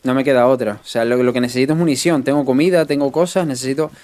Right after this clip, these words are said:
Y esto, todo esto es ter-, ter-, territorio de oso. Territorio de osos y de lobos, tío. <laughs>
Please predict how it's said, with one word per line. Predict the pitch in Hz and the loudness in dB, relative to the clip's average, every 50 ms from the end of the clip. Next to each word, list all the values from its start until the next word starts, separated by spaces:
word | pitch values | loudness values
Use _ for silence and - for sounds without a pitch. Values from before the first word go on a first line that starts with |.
| - _ _ | -20 _ _
Y | - | -6
esto, | 131 123 143 135 | -4 -4 -4 -2
todo | 131 131 | 0 0
esto | 131 135 139 | 0 -2 -6
es | 131 | -4
ter-, | - 139 127 127 | -2 -4 -4 -2
ter-, | 123 123 117 107 | -4 -4 -4 -4
territorio | - 117 120 120 117 127 127 135 | -6 -6 -6 -6 -6 -4 -4 -4
de | 123 117 | -4 -4
oso. | 120 123 - - 127 | -6 -6 -8 -12 -14
Territorio | - - 113 113 113 113 127 156 180 | -10 -10 -10 -10 -6 -6 -4 -4 -2
de | 170 165 | -2 -2
osos | 180 - - 220 - 240 | -4 -4 -8 -8 -8 -6
y | |
de | 196 151 110 | -4 -4 -2
lobos, | 107 123 151 143 113 - - 220 - - - | -2 0 -2 -2 -2 -6 -10 -10 -12 -14 -14
tío. | - 57 55 123 127 - _ _ _ - - - _ _ - - _ _ _ _ - - _ _ _ _ - - _ _ _ _ _ _ _ _ _ _ _ - - _ _ _ - _ - _ _ | -14 -14 -12 -14 -18 -20 _ _ _ -20 -20 -20 _ _ -20 -20 _ _ _ _ -20 -20 _ _ _ _ -20 -20 _ _ _ _ _ _ _ _ _ _ _ -20 -20 _ _ _ -20 _ -20 _ _
<laughs> | - 135 | -14 -14